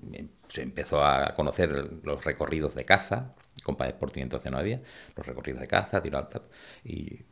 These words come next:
y empecé a competir. A mí me gusta mucho el tiro, eh, he practicado mucho y me federé para competir. Y luego he seguido estando federado, sin ser de ninguna sociedad ni de nada,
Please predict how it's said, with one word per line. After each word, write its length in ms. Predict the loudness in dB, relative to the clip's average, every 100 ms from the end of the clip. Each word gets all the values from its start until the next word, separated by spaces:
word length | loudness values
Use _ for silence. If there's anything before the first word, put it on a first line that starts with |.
| -14
y 100 | -6
empecé 360 | -6 -4 0 4
a 140 | 4 2
competir. 440 | 0 2 2 0
A 40 |
mí 200 | 0 0
me 320 | 0 -2 -2 -4
gusta 260 | -2 -2
mucho 200 | -4 -2
el 80 | 0
tiro, 300 | 4 4 4 2
eh, 280 | 0 -2 -6 -10 -10 -16
he 60 | -8
practicado 440 | -6 -4 2 2
mucho 420 | 4 0 -2 -4 -6 -18 _ _ _ -16 -16 _
y 100 | 0
me 100 | 2
federé 280 | 2 2 0
para 220 | 0 -2
competir. 480 | -4 -4 -4 -4 -8 -20 -20 -20 -20 _ _ _ _
Y 80 | 4
luego 200 | 6 4
he 20 |
seguido 640 | 4 4 6 8 8 6 -4
estando 340 | -4 0 0
federado, 720 | 4 4 6 6 4 2 0 -6 -14 -20 -4
sin 220 | 2 4
ser 180 | 4 4
de 140 | 4
ninguna 320 | 4 4 4
sociedad 760 | 2 -2 -2 2 6 8 6 6
ni 200 | 2 2
de 200 | 0 0
nada, 380 | 2 2 2 -2